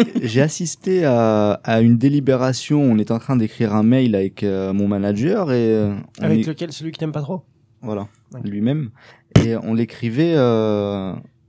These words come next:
Speaker 1: au, enfin, c'était à destination de, d'un salarié, euh, du salarié d'une cliente. Bref. Et, euh, la question se posait, alors, est-ce que je lui envoie, je te remercie de faire ça,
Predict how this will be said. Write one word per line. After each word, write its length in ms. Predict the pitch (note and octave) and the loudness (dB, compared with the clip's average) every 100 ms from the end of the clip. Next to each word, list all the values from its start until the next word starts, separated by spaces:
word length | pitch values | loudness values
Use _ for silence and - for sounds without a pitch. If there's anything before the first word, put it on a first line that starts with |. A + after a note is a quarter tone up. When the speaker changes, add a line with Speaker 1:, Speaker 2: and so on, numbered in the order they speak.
| - | -8
Speaker 1:
au, 580 | A2 G#2 G2 F#2+ F#2 F2+ - - - - | -4 -2 -2 -4 -8 -10 -14 -18 -18 -6
enfin, 200 | A2 G2+ | -2 -2
c'était 200 | - G#2 | -2 -2
à 60 | |
destination 680 | G#2 G#2+ - G#2+ G#2 - C3 | -2 -4 -2 -2 -2 -2 -2
de, 320 | A2 G2+ F#2+ | -2 -2 -2
d'un 160 | F#2+ G2+ | -2 -4
salarié, 640 | - A2 G#2+ G#2+ A2+ A#2 | -2 -2 -2 -2 -4 -2
euh, 140 | F#2+ | -4
du 140 | F#2 G#2 | -4 -4
salarié 420 | B2 A2 G#2+ A#2+ | -2 -2 -2 -4
d'une 200 | G#2+ G2+ | -4 -6
cliente. 440 | - F#2+ F2 - - | -6 -6 -6 -12 -10
Bref. 400 | F#2+ G2 - - _ _ _ - | -6 -6 -8 -20 _ _ _ -6
Et, 180 | G#2+ G#2+ | 0 2
euh, 460 | G#2 G2+ F#2+ F#2+ F#2 | 4 2 -2 -4 -4
la 120 | F#2+ | -4
question 320 | A#2+ - D3+ | -4 -2 -4
se 80 | - | -2
posait, 340 | A2+ A2+ E3+ | -2 0 -2
alors, 340 | F3 A#2 G2+ - | -4 -4 -4 -8
est-ce 180 | G#2+ - | -12 -4
que 80 | C3+ | -2
je 140 | A2+ | -2
lui 80 | A2 | -2
envoie, 320 | G#2+ G#2+ A#2 | -2 -4 -4
je 100 | G2 | -6
te 160 | G2 G#2+ | -4 -4
remercie 640 | G2+ G#2 G#2 - A#2 A2 | -2 -4 -6 -10 -10 -6
de 340 | G2+ F#2+ F2 | -4 -4 -8
faire 240 | - G2 - | -6 -8 -6
ça, 280 | C3+ F#3+ | -6 -6